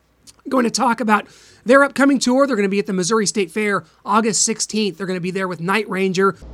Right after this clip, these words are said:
Not only that, but it's another show too big for just one guest, as we will also be welcoming Jack Blades from Night Ranger to the show. They will be joining Foreigner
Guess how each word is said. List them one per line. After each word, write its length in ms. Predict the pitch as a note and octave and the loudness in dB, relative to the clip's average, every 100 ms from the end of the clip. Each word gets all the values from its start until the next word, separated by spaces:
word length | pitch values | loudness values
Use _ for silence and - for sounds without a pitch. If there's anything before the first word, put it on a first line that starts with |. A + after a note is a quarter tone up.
| - D#3+ | -4 4
Not 200 | F3+ A3 | 6 8
only 220 | A3 G3+ | 8 8
that, 340 | F#3+ G3 G3 | 6 4 2
but 120 | E3 D#3+ | -2 -2
it's 200 | D#3 D#3+ | -4 -4
another 340 | E3 F3 F3 | -4 -4 -4
show 440 | - - E3+ F3 E3 - | -4 -2 0 0 -2 4
too 260 | - G#3+ | 4 4
big 380 | E3 F#3+ D#3+ C3 | 6 6 6 0
for 160 | C#3+ C#3+ | -6 -6
just 240 | D3+ D3 | -6 -4
one 240 | D3 D3+ | -4 -4
guest, 400 | C#3 C#3+ D3 D#3 | -2 -4 -2 -2
as 80 | D#3 | -2
we 100 | D3+ | -2
will 80 | D#3 | 2
also 320 | E3+ F3 - | 2 0 -2
be 140 | D3+ D3+ | -4 0
welcoming 600 | D3+ D#3 F3 F3 F#3+ G3+ - - - | 0 0 0 2 2 -2 -10 -20 -2
Jack 320 | - A3+ - | 4 4 4
Blades 540 | - G#3 F#3 D#3+ D3 - | 4 6 6 4 0 -2
from 280 | F3+ E3 D3+ | 0 0 2
Night 280 | E3 F#3 | 0 0
Ranger 340 | F3 F3+ F3 F#3 | 0 0 0 -2
to 80 | F3+ | -2
the 80 | |
show. 500 | F3 - F#3+ G#3+ A3 - - - - - - | 0 4 6 6 4 -6 -20 -20 -20 -20 -8
They 100 | B3 | 0
will 120 | B3+ A3+ | 2 2
be 120 | G#3 | 2
joining 480 | F3 A#3 A#3 E3+ B2 | 4 6 6 4 0
Foreigner 640 | - G3 G#3 G3+ G#3 G3+ | 0 2 4 2 0 -2